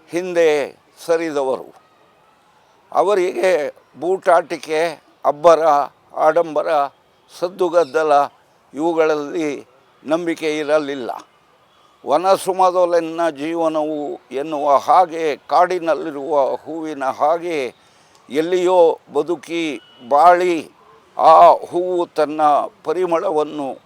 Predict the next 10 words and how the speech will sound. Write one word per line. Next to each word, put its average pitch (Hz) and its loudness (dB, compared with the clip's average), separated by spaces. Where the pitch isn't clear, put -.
ಇಹಕ್ಕೆ 151 -2
ಬಿಟ್ಟ 151 -8
ಹಾಗೆ 156 0
ಇವರು 170 0
ತಮ್ಮ 156 0
ಅಪಾರ 175 4
ಸಾಧನೆಗಳನ್ನು 147 -2
ಬಿಟ್ಟು 165 -4
ಹೋದವರು. 151 4
ಇವರಿಗೆ 214 4